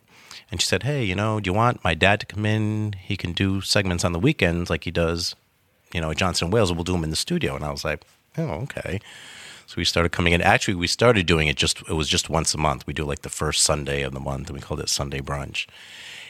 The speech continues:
And then over time, it was actually one of our directors, uh,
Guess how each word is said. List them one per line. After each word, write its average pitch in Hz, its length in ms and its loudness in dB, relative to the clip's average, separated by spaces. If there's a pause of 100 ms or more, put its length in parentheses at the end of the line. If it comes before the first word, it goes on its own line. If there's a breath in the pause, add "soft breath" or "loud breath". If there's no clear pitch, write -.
(100)
And 80 240 2
then 80 560 0
over 107 260 6
time, 82 680 2 (640)
it - 40 -4
was 82 100 2
actually 98 260 4
one 85 100 2
of 76 100 2
our 71 100 4
directors, 69 800 -2 (120)
uh, 71 480 -8